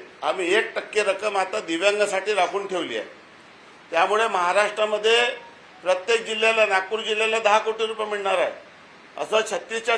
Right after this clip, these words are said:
छत्तीस जिल्ह्याला आम्ही दरवर्षी एक टक्के रक्कम राखून ठेवलेली आहे. म्हणजे दोनशे कोटीपेक्षा जास्त रक्कम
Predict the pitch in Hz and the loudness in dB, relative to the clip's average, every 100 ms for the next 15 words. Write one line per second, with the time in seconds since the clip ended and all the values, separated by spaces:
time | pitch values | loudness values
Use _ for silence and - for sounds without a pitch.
0 | 220 190 - 247 220 220 226 220 220 220 | 0 -6 -6 -6 -2 0 2 2 2 2
1 | 214 240 226 208 214 175 117 - - - | 4 4 4 0 -2 -6 -6 -16 -20 -20
2 | - - - - 185 226 226 214 226 220 | -20 -20 -20 -2 2 2 0 -4 0 0
3 | 214 208 214 190 190 208 196 190 196 202 | 0 0 2 2 2 -2 -2 -2 0 2
4 | 214 202 202 214 185 190 214 226 214 208 | 4 2 -2 -2 0 -2 0 0 0 -2
5 | 226 226 226 214 202 202 226 214 202 - | -4 -4 -2 0 2 2 2 0 0 4
6 | 240 262 | 4 4